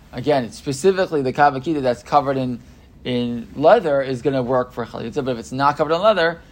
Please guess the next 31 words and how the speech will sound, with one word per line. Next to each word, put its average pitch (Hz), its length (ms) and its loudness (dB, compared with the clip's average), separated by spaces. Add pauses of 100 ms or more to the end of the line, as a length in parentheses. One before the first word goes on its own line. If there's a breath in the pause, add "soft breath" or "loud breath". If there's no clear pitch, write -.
(140 soft breath)
then 131 120 -4
it's 113 100 -10
gonna 127 140 -6
be 135 120 -4
puzzle. 196 320 2
The, 123 80 0
the, 117 240 -6
the, 120 240 -6
the 110 160 -10
chalitza 135 260 -6
will 139 60 -2
be 127 120 -4
no 135 140 -2
good. 185 240 4 (320 soft breath)
Ihachi, 131 480 2
if 117 60 0
that's 131 240 2
true, 139 500 0 (260 loud breath)
adatani 127 540 0
seifa 127 540 0
bam 127 240 2 (280)
shal 127 220 0
beged, 127 680 0 (300 soft breath)
liflug 147 480 -2
bidida, 123 680 -2 (240 soft breath)
but - 100 -10
med 135 200 0
dvarim 156 340 2
amurim, 180 400 2 (260 soft breath)
b'mechupa 143 540 -2
or. 208 340 6